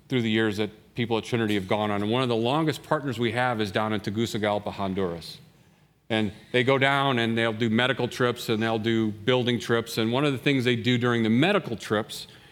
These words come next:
is that they get to wash the hair of children. And one of the reasons they wash the hair of children is because of the amount of lice that exists in this culture. Kids' heads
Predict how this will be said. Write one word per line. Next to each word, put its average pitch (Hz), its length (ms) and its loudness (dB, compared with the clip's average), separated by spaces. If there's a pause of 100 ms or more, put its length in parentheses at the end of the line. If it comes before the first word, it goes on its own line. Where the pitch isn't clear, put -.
(100)
is 123 220 2
that 113 160 0
they 120 120 2
get 135 280 -2
to 127 80 -4
wash 127 420 0
the 120 100 -2
hair 120 520 0
of 95 100 -6
children. 98 560 -2 (340)
And 113 280 -2 (460)
one 127 120 2
of 131 100 -2
the 131 80 2
reasons 123 360 2
they 117 80 2
wash 143 400 2
the 123 100 0
hair 104 180 0
of 98 120 -4
children 110 340 0
is 101 80 -4
because 104 460 -4 (240)
of 104 140 -8
the 101 180 -2 (100)
amount 107 280 -2
of 85 100 -6
lice 87 560 -6 (160)
that 92 100 -8
exists 85 480 -8
in 95 100 -10
this 87 140 -10
culture. 82 380 -12 (1120)
Kids' 113 340 -2 (140)
heads 107 680 -4